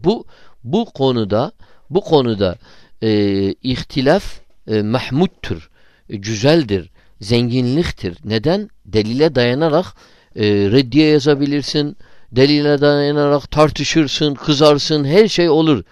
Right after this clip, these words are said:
"Kendim sözüm, e, doğrudur." diyersin. Bunlar olur çünkü her şeyin delili var. Ama delili olmadan bir şeyi savunmak abesle iştigaldir. Kimse seni itibar etmez alimlerden. Çünkü bir şeyi yapıyorsun, e,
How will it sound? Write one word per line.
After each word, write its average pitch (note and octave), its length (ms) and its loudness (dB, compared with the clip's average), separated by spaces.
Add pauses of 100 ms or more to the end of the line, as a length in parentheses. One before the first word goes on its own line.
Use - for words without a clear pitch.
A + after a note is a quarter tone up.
(280)
"Kendim D3 500 2
sözüm, D3+ 600 -8
e, C3 180 -6
doğrudur." D3+ 560 2
diyersin. D3 500 2 (320)
Bunlar D3+ 300 -2
olur C3+ 320 0
çünkü D3 320 -8
her D3+ 100 -2
şeyin B2 420 -8
delili A2 320 -2
var. F2+ 160 -2 (340)
Ama C3+ 320 -2
delili C#3+ 340 2
olmadan B2+ 760 -2
bir F3+ 100 -2
şeyi C#3 300 -4
savunmak D3 600 -4 (220)
abesle A2+ 460 -6
iştigaldir. A2+ 560 -6
Kimse D#3 360 -8
seni D3+ 280 -6
itibar C3+ 400 0
etmez A2 360 -4
alimlerden. F2+ 580 -6 (560)
Çünkü D3 420 -2 (320)
bir F3 140 -4
şeyi C3+ 280 -4
yapıyorsun, F3+ 640 -2 (360)
e, - 60 -10